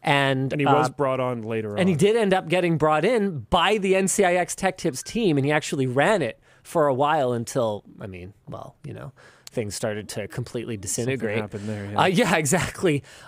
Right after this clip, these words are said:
Speaker 1: Um, and he did a great job. So, like,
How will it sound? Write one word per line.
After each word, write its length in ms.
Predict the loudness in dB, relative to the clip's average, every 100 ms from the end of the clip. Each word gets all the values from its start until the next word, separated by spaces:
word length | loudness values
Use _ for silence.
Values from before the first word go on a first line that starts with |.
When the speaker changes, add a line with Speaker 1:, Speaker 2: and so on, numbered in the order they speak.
| 0
Speaker 1:
Um, 560 | 2 4 4 2 0 -4 _ _ 0
and 180 | 2 4
he 80 | 4
did 140 | 2
a 40 |
great 200 | 4 2
job. 320 | 2 2 -2 _ _ _ -4
So, 260 | 2 4 4
like, 320 | 4 2